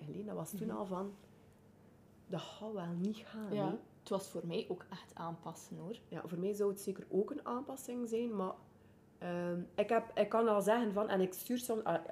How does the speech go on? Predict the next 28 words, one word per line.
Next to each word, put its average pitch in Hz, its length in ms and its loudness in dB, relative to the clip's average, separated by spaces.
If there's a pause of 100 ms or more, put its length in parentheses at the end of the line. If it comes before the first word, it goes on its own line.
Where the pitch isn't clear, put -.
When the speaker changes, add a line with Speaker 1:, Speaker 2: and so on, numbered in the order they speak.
(180)
Speaker 1:
je 170 80 -2
bent 170 320 -2
aan 170 100 -4
het 160 100 -2
sturen 240 300 -4
met 208 140 -2
iemand, 214 260 0
dat 185 100 0
ik 185 60 -2
dan 175 160 0
ook 220 120 0
zeg 208 240 -4
van, 180 160 -6
kijk 196 160 -4
mensen, 202 280 -2
als 185 100 -2
het 175 100 -2
nu 190 60 2
niet 196 120 2
meer 190 100 2
reageert, 165 360 0
is 185 60 -4
het 175 80 -10
gewoon 180 200 0
omdat 170 160 0
mijn 160 140 0
gsm 160 380 -2
nu 185 180 -4